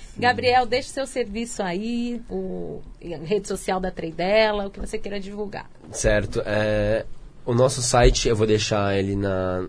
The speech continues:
Speaker 3: na descrição, tá?
Speaker 2: Tá.
Speaker 3: É, a gente tem, também tem, no-, tem nosso Instagram,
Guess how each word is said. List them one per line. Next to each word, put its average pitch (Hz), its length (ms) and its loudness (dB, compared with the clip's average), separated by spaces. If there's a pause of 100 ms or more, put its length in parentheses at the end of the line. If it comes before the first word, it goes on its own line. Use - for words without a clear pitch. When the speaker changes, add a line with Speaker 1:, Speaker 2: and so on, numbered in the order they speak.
Speaker 3:
na 90 540 -6
descrição, 110 600 -2 (160)
tá? 104 200 -2
Speaker 2:
Tá. 165 160 -8 (420)
Speaker 3:
É, 90 220 -2
a 87 40 -2
gente 92 160 -6
tem, 95 260 -2
também 95 280 -4
tem, 95 100 -4
no-, 95 100 -2
tem 101 200 -4
nosso 98 220 -4
Instagram, 110 480 0